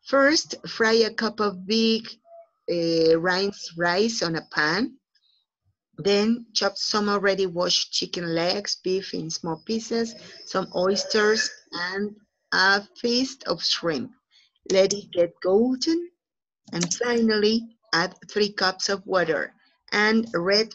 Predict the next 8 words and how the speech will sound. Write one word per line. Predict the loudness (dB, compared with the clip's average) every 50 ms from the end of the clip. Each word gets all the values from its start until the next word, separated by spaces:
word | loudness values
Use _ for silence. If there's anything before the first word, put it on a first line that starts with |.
| -8 _
pepper | -2 -2 -2 -2 -2 -2 0 0 -2
to | -4 -10 -18 _ -20 -18 -12 -10 -8 -8 -8 -6
color | -4 -2 0 0 0 0 0
it. | -2 -2 -4 -10 -16 _ _ _ _ _ _ _ _ _ _ _ _
Put | -2 -2 0 2
the | 2 4
lid | 4 4 2 2 0 0 2 2 2 2 0 -2 -6 -14 _ _
on | -4 -2 0 2 2 2 2 2 0 -2 -4